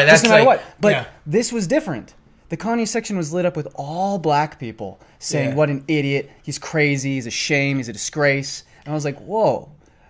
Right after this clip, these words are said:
Speaker 2: And then I, I knew of this.
Speaker 1: And, and he brought up a great point as well. Uh, he's like, "What have the Democratic Party done for black people?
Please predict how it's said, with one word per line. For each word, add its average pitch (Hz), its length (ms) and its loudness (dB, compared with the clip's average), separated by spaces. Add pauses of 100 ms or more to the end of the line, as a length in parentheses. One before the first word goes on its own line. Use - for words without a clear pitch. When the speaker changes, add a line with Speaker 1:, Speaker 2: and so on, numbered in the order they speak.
(180)
Speaker 2:
And 156 80 -2
then 190 160 2
I, 202 220 4
I - 40 6
knew 220 260 8
of 185 160 6
this. 165 200 -2
Speaker 1:
And, 165 220 0
and 170 120 -2
he 226 140 0
brought 214 220 2
up - 20 -10
a 147 80 -6
great 143 240 -4
point 139 260 -6
as 110 120 -12
well. 135 580 2
Uh, 135 240 2
he's 170 300 -2
like, 139 200 -4
"What 151 200 0
have 185 120 2
the 151 80 -2
Democratic 143 460 2
Party 127 240 -2
done 120 340 -2
for 127 120 -4
black 117 360 -6
people? 127 520 -6